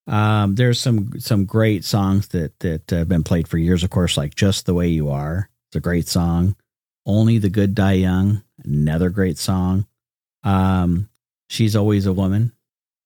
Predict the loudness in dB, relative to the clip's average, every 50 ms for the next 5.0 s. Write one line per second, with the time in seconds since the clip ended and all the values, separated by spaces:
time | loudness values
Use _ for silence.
0 | _ _ -6 -4 -4 -4 -2 -4 -6 -6 -6 _ -6 -6 -4 -6 -6 -6 -6 -4
1 | -2 -2 -2 0 -2 -2 -2 -2 -4 -4 -4 -4 -6 -6 -8 -10 -16 _ _ _
2 | _ -8 -6 -6 -6 -6 -6 -6 -4 -2 -2 -2 -2 -2 -4 -4 -4 -4 -6 -8
3 | -12 -10 -8 -8 -8 -8 -10 -12 _ _ _ _ _ _ _ -2 0 0 2 2
4 | 2 2 2 2 2 0 0 0 0 0 2 0 0 0 0 0 -2 -2 -4